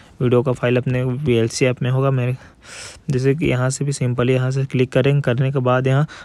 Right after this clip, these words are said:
शेयर का ऑप्शन दिखाई दे रहा है, यहाँ से क्लिक करेंगे, फिर यहाँ से, अ, सेंड कर देंगे, ठीक है। यहाँ से सेंड कर देते हैं।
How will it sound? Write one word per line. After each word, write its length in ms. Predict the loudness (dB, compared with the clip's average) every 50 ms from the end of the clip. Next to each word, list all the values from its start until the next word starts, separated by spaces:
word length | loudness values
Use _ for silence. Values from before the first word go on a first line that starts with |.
| -18 -12
शेयर 280 | -4 2 2 4 4 4
का 140 | 2 2
ऑप्शन 240 | 0 0 0 -2 -4
दिखाई 220 | -2 0 0 0 0
दे 100 | 0 0
रहा 100 | 0 0
है, 40 |
यहाँ 100 | 0 -2
से 200 | -2 -2 -4 -4
क्लिक 240 | -4 -4 -4 -6 -4
करेंगे, 360 | -4 -4 -2 -2 0 0 0
फिर 220 | -2 -2 0 0 0
यहाँ 140 | 0 -2 -2
से, 160 | -4 -4 -6
अ, 40 | -6 -8 -14 -20 -20 -10 -4 0
सेंड 540 | 2 4 4 4 2 2 2 0 2 2 2
कर 200 | 2 2 0 0
देंगे, 320 | 0 -2 -2 -2 -2 -4 -4 -8 -14 -20 -20 -20 _ -20 -20 -20 -20 -20 -20 -20 _ _
ठीक 160 | -4 -2 0 0
है। 120 | 0 0 -2 -8 -16 -20 -20 -20 -20 -20 -20 -20 _ _ _ -20 -20 -20 -18 -18 -18 -18 -20 -20 _ _ _ _ _ _ -20 -20 -20 -20 -20 -20 _ _ -2 0
यहाँ 180 | 2 2 2
से 380 | 0 0 0 2 4 4 2 2 -2 -8 -20 _ _ -20 -20 _ -20 -20 -20 -20 -20 _ _ _
सेंड 320 | -14 -6 -4 -2 -2 -2 -2
कर 200 | 0 0 0 2
देते 280 | 0 0 0 0 0
हैं। 200 | 0 2 0 -2